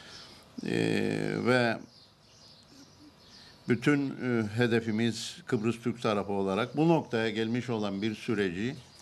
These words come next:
e, elbette başarıyla, e, hedefine vardırmak, e, tır. E, bunu öteden beri, e, inanarak, isteyerek, e, söylemekteyiz.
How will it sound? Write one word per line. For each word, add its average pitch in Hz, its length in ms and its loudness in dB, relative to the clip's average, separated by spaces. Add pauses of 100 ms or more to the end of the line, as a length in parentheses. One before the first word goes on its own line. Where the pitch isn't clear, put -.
(380)
e, 127 100 -2 (320)
elbette 131 640 0 (180)
başarıyla, 123 840 0 (460)
e, 123 40 -4
hedefine 120 520 2
vardırmak, 117 680 2 (300)
e, 85 280 -4 (920)
tır. 165 200 8 (760)
E, 117 560 0
bunu 123 520 0
öteden 120 480 2
beri, 110 420 0 (200)
e, 104 340 -4
inanarak, 107 600 2
isteyerek, 113 840 -2 (180)
e, 101 240 -6 (580)
söylemekteyiz. 117 1040 0